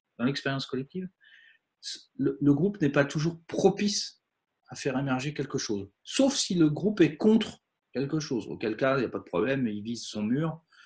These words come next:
et là, il se met d'accord et on a des compétences qui émergent. Mais moi, je suis, je suis un peu, euh, un peu plus, euh, sceptique devant les dynamiques de groupe sur le badge, euh,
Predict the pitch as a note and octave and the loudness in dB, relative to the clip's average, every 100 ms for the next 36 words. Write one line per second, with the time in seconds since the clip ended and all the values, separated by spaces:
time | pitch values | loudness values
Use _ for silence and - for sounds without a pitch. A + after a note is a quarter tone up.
0 | _ _ G2+ G#2+ C3 - A2 G2 F#2+ A#2 | _ _ -4 0 0 -2 -6 -4 -4 0
1 | C#3+ C3+ G#2 G#2+ G#2 G#2 G#2 G#2+ G#2 G#2 | 0 0 -2 -6 -8 -6 -6 -6 -6 -6
2 | A2+ B2+ - G#2+ G#2 F#2+ - _ _ - | -6 -8 -6 -8 -8 -10 -14 _ _ -20
3 | - - - C#3 C3 F3 F3 E3+ C#3+ _ | -20 -4 0 0 0 0 2 0 -4 _
4 | - - C#3 D3 D3+ F3+ F3 E3 C#3+ B2+ | -14 -6 -2 -2 0 2 4 6 6 4
5 | A#2+ A#2+ _ _ _ _ _ _ _ B2 | 2 -4 _ _ _ _ _ _ _ -8
6 | B2 D3 C#3+ D#3 E3 D#3+ C#3+ B2+ B2 A#2 | -4 -4 -4 -4 0 4 4 4 2 0
7 | A2+ - - F3+ - _ _ _ _ _ | -2 -2 2 2 0 _ _ _ _ _
8 | _ - F#3+ - - - _ _ _ B2 | _ -10 -8 -8 -12 -14 _ _ _ -4
9 | C3 D3 C#3 B2+ D3+ D3+ D3+ C3+ C3+ B2+ | 0 2 2 0 0 0 0 0 -2 0
10 | D#3 D3+ - B2+ A#2 B2 D#3+ D3+ B2 _ | -4 -4 -6 -2 0 2 2 0 -6 _
11 | _ _ _ A2 A2+ A2 G#2+ G#2+ G2+ G2+ | _ _ _ -12 -8 -6 -4 -4 -2 -2
12 | G2+ G#2 | -4 -6